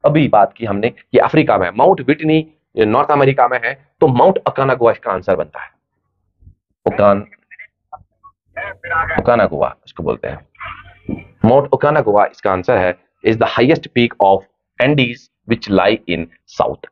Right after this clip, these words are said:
America, अर्जेंटीना में है। नेक्स्ट क्वेश्चन, northern most capital of the world।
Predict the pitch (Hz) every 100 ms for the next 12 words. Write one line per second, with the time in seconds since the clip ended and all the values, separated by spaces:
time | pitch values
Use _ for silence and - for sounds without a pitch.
0 | 95 92 78 - - - _ _ _ _
1 | - 101 113 107 90 73 - _ _ _
2 | _ - 160 160 - - - - _ _
3 | 117 160 202 254 269 214 214 - 185 -
4 | 208 - 139 127 120 120